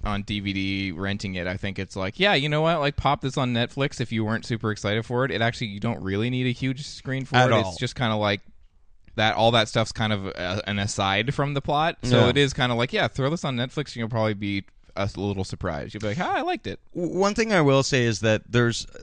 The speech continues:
Speaker 2: you know, he's, he's basically, it's a story of a guy who lives in his head, lives in the fantasies in his
Speaker 1: Yeah.
Speaker 2: head,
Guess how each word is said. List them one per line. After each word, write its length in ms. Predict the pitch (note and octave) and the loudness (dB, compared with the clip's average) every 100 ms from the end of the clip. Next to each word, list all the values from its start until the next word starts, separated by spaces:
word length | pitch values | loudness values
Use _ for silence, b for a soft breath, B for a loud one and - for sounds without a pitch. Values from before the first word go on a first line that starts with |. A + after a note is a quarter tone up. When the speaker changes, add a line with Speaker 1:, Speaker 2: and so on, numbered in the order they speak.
| - | -10
Speaker 2:
you 400 | A#2 G#2+ A#2+ D3 | -8 -6 -2 2
know, 220 | B2 G#2+ | 4 4
he's, 600 | A2+ - C3 C#3+ C3+ A2 | 0 -2 2 2 2 0
he's 300 | - D3+ D#3 | -2 0 0
basically, 600 | - E3+ D3+ E3+ D3 C3+ | 2 2 2 2 4 4
it's 140 | A#2+ B2+ | 4 0
a 40 | |
story 320 | B2 C#3 B2 | 2 4 6
of 120 | A#2 G#2 | 4 2
a 40 | |
guy 360 | G2 G#2 G#2 G#2+ | 2 4 6 4
who 120 | A2 | 4
lives 280 | G#2 A2+ G2+ | 4 2 2
in 80 | G#2+ | 2
his 160 | G2+ | 0
head, 380 | - F#2+ F2+ F2+ B B - | 0 0 0 -4 B B -2
lives 220 | A#2 G#2 | 2 2
in 60 | A2+ | 0
the 80 | |
fantasies 560 | A2 G#2 G#2+ - G#2 G2 | 2 2 2 0 -2 0
in 80 | G2+ | 2
his 80 | G#2 | 4
Speaker 1:
Yeah. 60 | G2 | 4
Speaker 2:
head, 260 | G2 F#2+ | 4 2